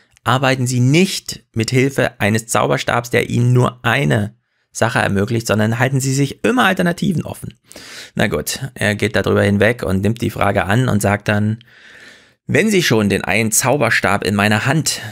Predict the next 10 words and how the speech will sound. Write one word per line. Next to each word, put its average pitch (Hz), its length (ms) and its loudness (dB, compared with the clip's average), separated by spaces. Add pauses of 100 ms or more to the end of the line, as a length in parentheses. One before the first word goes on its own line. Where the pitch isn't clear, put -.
(140)
entwickeln, 107 480 0
nämlich 98 240 0
das 101 220 0
Smartphone, 90 720 0
das - 240 -2
mit 98 220 0
künstlicher 107 420 -2
Intelligenz 104 460 0
durchsetzt 98 500 -2
ist, - 320 -6